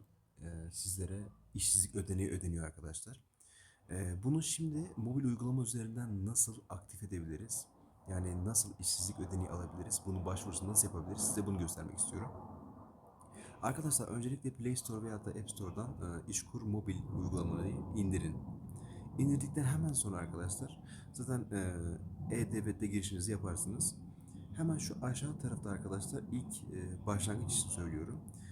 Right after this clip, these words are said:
Profil kısmına tıklayın. Hemen şu en üst kısımda iş arama statüsü var. Onu aktif edin. Aktif ettikten sonra da arkadaşlar hemen şu aşağı tara-, taraftaki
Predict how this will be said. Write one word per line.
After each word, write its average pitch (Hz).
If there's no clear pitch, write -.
Profil 131
kısmına 123
tıklayın. 82
Hemen 143
şu 151
en 135
üst 135
kısımda 104
iş -
arama 113
statüsü 98
var. -
Onu 143
aktif 107
edin. 82
Aktif 160
ettikten 170
sonra 117
da 95
arkadaşlar 90
hemen 151
şu -
aşağı 131
tara-, 127
taraftaki 107